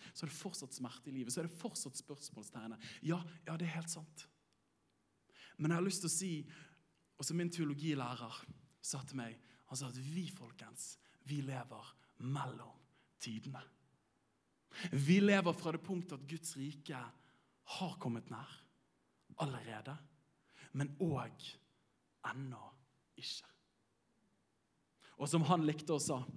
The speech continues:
han sa, han sa, «Eh, jeg liker, eh, det der allerede og ennå ikke, men jeg har kommet på en ennå bedre en.» Han var sånn sytti år gammel, så han hadde tenkt på det i mange år. Så sa han, «Allerede og ennå mer.» Og så så han på meg, så smilte han. Men det er det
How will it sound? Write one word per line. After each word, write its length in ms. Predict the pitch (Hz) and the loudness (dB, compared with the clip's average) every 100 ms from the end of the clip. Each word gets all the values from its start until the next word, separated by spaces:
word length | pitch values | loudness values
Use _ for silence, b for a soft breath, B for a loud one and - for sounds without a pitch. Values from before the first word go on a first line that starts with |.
| B B B | B B B
han 140 | 135 | -2
sa, 140 | - - - | 0 -2 -2
han 100 | 131 | -2
sa, 140 | 117 - 202 175 131 | -2 -4 -4 -10 -8
«Eh, 220 | 85 85 87 | -8 -6 -2
jeg 60 | 127 | 0
liker, 400 | 131 135 117 98 101 | -2 -2 -4 -4 -6
eh, 80 | 101 | -6
det 140 | 120 | -6
der 60 | 110 | -6
allerede 480 | 123 113 104 101 110 | -4 -4 -4 -4 -4
og 80 | 104 | -4
ennå 140 | 107 | -6
ikke, 220 | 117 123 113 | -6 -4 -2
men 220 | 123 113 | -2 -2
jeg 160 | 117 - | -4 -4
har 100 | 139 | -4
kommet 220 | - 123 - | -4 -6 -4
på 80 | 120 | -4
en 140 | 98 | -4
ennå 140 | 110 117 | -4 -2
bedre 300 | 117 107 104 | -2 -2 -6
en.» 80 | - - | -8 -8
Han 140 | 104 | -8
var 80 | 101 | -8
sånn 140 | 104 | -8
sytti 260 | - 131 110 | -8 -6 -4
år 80 | 113 | -4
gammel, 260 | 95 107 120 | -2 -2 -2
så 140 | 147 | -4
han 80 | 120 | -6
hadde 80 | 117 | -4
tenkt 180 | 123 127 | -6 -6
på 80 | 110 | -2
det 80 | |
i 60 | 104 | 0
mange 160 | 113 120 | 2 0
år. 140 | 131 | -2
Så 140 | - 131 | -4 -2
sa 100 | 127 | -2
han, 140 | 131 B B B - | -4 B B B -2
«Allerede 480 | 123 117 98 95 92 - B B - | 0 -2 -8 -10 -12 -16 B B -8
og 160 | 123 - - | -8 -4 -4
ennå 160 | - - | -4 -4
mer.» 300 | - - - - 180 180 175 175 165 143 B | -2 0 0 0 -6 -8 -6 -6 -6 -8 B
Og 100 | - | -8
så 80 | 139 | -4
så 160 | 110 | -2
han 80 | - | -4
på 80 | - | -8
meg, 160 | - 120 | -10 -10
så 80 | - | -10
smilte 340 | 76 - - | -10 -10 -12
han. 180 | - - - - - B B B B B B B B B B B B B B B B _ - | -10 -10 -12 -16 -20 B B B B B B B B B B B B B B B B _ -4
Men 160 | 139 | 0
det 140 | 147 | 2
er 60 | |
det 40 | 160 | 2